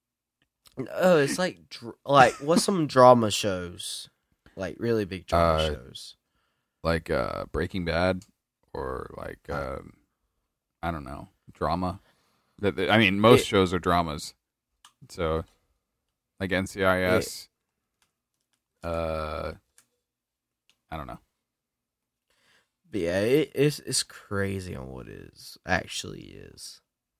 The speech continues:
Speaker 2: Okay.
Speaker 1: It goes
Speaker 2: Yeah, I'll have to check
Speaker 1: really
Speaker 2: it
Speaker 1: into
Speaker 2: out.
Speaker 1: depth too.
Speaker 2: Yeah.
Speaker 1: I, it, <laughs> I got my mama into it now.
Speaker 2: Oh, yeah?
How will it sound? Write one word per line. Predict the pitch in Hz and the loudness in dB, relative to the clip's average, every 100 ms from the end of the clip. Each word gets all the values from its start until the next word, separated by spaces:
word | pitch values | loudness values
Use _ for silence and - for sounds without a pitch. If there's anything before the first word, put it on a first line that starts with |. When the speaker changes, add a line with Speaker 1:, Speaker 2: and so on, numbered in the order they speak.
| _ _ _ _ _ _ _ _ _ _ _ _ _ - | _ _ _ _ _ _ _ _ _ _ _ _ _ -18
Speaker 2:
Okay. | 127 - - _ _ _ _ _ _ _ - | -18 -18 -20 _ _ _ _ _ _ _ -10
Speaker 1:
It | 120 | 0
goes | 151 | 2
Speaker 2:
Yeah, | 127 | 2
I'll | 107 | 0
have | |
to | 101 | -4
check | 101 | -6
Speaker 1:
really | 113 | -4
Speaker 2:
it | 113 | -4
Speaker 1:
into | 95 | -4
Speaker 2:
out. | 82 | -6
Speaker 1:
depth | 87 80 - _ - | -10 -10 -12 _ -14
too. | 80 62 50 _ _ _ _ _ _ _ _ _ _ _ _ _ - - _ _ _ _ _ | -12 -12 -16 _ _ _ _ _ _ _ _ _ _ _ _ _ -20 -20 _ _ _ _ _
Speaker 2:
Yeah. | 90 87 82 | -10 -10 0
Speaker 1:
I, | 113 120 - | 2 2 -2
it, | 117 135 - _ | -2 -2 -4 _
<laughs> | 139 453 - _ | -6 -6 -14 _
I | 110 120 | 2 4
got | 131 | 4
my | 107 104 | 2 0
mama | 104 104 98 95 98 | 2 2 0 -4 -10
into | - 92 101 87 | -14 -12 -10 -12
it | 64 | -12
now. | 90 92 95 _ _ _ _ _ _ _ _ _ _ _ _ _ _ _ _ _ _ - | -12 -12 -14 _ _ _ _ _ _ _ _ _ _ _ _ _ _ _ _ _ _ -4
Speaker 2:
Oh, | 90 | -2
yeah? | 92 92 | 0 -2